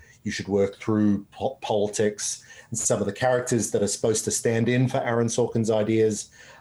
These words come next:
um, uh, were actually much more, um, much more violent, in fact, in practice than they are depicted to be in the movie. But it is enjoyable. It,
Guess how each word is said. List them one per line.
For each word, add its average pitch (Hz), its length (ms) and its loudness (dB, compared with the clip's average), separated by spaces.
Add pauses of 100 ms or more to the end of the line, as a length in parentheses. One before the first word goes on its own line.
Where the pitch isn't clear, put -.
(140)
um, 104 500 0 (420)
uh, 101 480 2
were 107 260 2
actually 101 520 0 (100)
much 104 280 -4
more, 98 360 0
um, 95 320 -8 (340)
much 110 220 -4
more 104 120 2
violent, 101 460 -2
in 95 80 -10
fact, - 380 -8 (380)
in 110 100 -4
practice - 600 -4
than 95 400 -4
they 98 180 -2
are 92 340 -4
depicted - 420 -8
to - 80 -12
be 98 340 -4
in 98 320 -6 (100)
the 92 320 -4
movie. 101 400 0 (240)
But 233 80 0
it 262 100 2
is 185 320 0
enjoyable. 131 880 2
It, 127 260 0